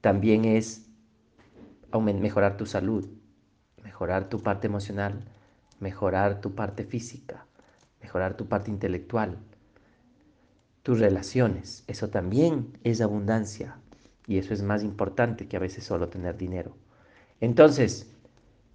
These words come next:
te va a ayudar a que lleguen nuevas cosas a tu vida. La herramienta para hoy día.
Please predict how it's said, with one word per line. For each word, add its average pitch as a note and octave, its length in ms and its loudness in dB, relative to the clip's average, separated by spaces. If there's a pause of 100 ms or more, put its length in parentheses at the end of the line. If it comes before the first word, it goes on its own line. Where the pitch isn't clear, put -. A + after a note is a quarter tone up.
te B2 100 8
va A#2+ 240 8
a D3+ 60 8
ayudar D3 340 6
a C#3 80 2
que B2 140 0
lleguen A2+ 340 2
nuevas A2 320 2
cosas G2+ 300 -4
a G2 120 -2
tu G#2 80 -10
vida. - 280 -8 (2750)
La B2+ 380 12
herramienta B2+ 500 8
para A#2 220 4
hoy G#2 100 2
día. D#2+ 180 -6